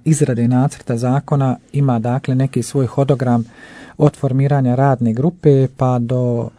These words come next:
smjernica na vladi, zatim prednacrta, nacrta, pa to onda svi, e, u odjeljenjima, odnosno daju svoje komentare i kad dobijete sva potrebna mišljenja, onda se to tek upućuje u skupštinsku proceduru. Taj zakon,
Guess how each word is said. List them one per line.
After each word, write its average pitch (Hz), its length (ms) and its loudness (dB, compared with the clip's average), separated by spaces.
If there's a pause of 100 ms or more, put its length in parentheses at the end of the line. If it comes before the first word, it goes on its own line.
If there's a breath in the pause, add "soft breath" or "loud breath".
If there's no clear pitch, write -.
(380 loud breath)
smjernica 147 760 2
na 123 120 2
vladi, 139 560 2
zatim 127 420 0
prednacrta, 135 760 0
nacrta, 131 540 0
pa 127 160 -2
to - 180 -2
onda 131 280 2
svi, 135 420 -2
e, - 80 -4 (440)
u 120 360 -2
odjeljenjima, 131 520 2
odnosno 117 460 0 (180 soft breath)
daju 139 300 4
svoje 139 280 0
komentare 135 680 -2
i 170 40 -6
kad 160 180 -8
dobijete 139 380 -8
sva 156 220 -8
potrebna 139 480 -10
mišljenja, 151 500 -6
onda 151 220 -2
se - 140 -10
to 147 180 -6
tek 143 260 -6
upućuje 131 520 -6
u 143 100 -8
skupštinsku - 520 -8
proceduru. 113 600 -12 (440 loud breath)
Taj 160 320 -2
zakon, 139 580 -6